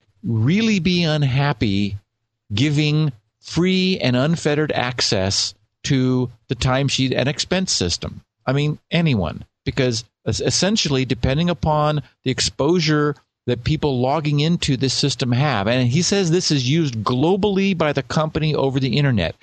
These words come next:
which means random people of this large blue chip computer consultancy are sitting in Starbucks and, and,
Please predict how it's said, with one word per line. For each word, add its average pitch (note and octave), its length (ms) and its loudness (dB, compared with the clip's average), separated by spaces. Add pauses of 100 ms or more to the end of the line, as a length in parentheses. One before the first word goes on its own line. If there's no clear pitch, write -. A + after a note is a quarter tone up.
(200)
which - 180 -4
means D3 320 0 (480)
random F#3 640 0
people A2+ 560 0 (180)
of G#2+ 160 -2
this C#3 380 0
large C#3 580 -2
blue C#3+ 280 0
chip - 420 -2 (240)
computer D3+ 400 0
consultancy G#2 840 -2 (320)
are D3+ 280 0
sitting D3 640 0 (300)
in C3+ 340 2 (240)
Starbucks D3 800 -2
and, A2 460 2
and, A2+ 380 0